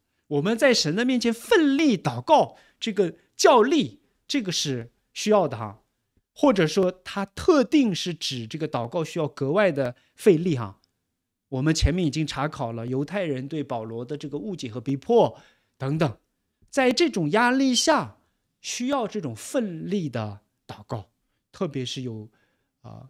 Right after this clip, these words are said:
困难的这样的事情，所以保罗额外的邀请他们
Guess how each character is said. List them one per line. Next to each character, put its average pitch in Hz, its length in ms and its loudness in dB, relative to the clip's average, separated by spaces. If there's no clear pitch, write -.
困 208 240 -4
难 104 220 -12
的 113 100 -8
这 117 120 -6
样 110 100 -4
的 117 80 -8
事 123 140 -6
情， 104 280 -12
所 135 120 -6
以 - 20 -2
保 117 200 -8
罗 117 120 -8
额 143 160 -6
外 190 160 0
的 147 120 -4
邀 156 200 0
请 147 180 -8
他 113 60 -10
们 107 180 -10